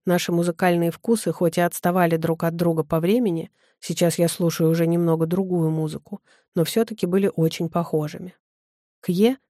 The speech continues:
часто приходила мама, читала ей вслух, часами сидела рядом, иногда мы вместе пили чай, разговаривая о разном.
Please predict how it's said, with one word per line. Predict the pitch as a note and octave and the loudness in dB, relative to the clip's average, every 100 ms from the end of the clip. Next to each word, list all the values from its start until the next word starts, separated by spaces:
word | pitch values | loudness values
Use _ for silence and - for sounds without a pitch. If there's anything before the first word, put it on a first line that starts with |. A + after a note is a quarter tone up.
| _ | _
часто | - A3+ - | -2 0 0
приходила | G3 F3+ F#3+ F3+ G#3 G3+ | -2 -2 0 2 2 2
мама, | F#3 E3 D#3+ D#3+ - - | 0 0 -2 -6 -14 -8
читала | F3+ - G#3+ | -4 2 2
ей | G3 E3+ | 2 0
вслух, | E3+ - G3+ G#3+ - _ _ | -4 -4 -4 -4 -10 _ _
часами | - F3+ A3 G#3+ | -6 -2 0 2
сидела | F3 E3+ D#3+ E3 D#3+ | 0 -2 0 0 2
рядом, | E3+ F#3+ F#3+ - _ _ | 0 -2 -4 -8 _ _
иногда | F3 F3+ G3 A#3 | 0 2 4 4
мы | G#3+ | 4
вместе | F3+ G3 G#3 - | 4 2 2 -2
пили | E3+ F3+ E3 | -4 -2 -2
чай, | E3 F#3+ G3 A3 - | -4 -4 -2 -4 -4
разговаривая | G3 F#3+ G3 G3 G3 F#3 F#3 F3+ | -4 0 2 4 2 2 0 0
о | |
разном. | F3+ F3+ F#3 F3 | 0 -4 -4 -8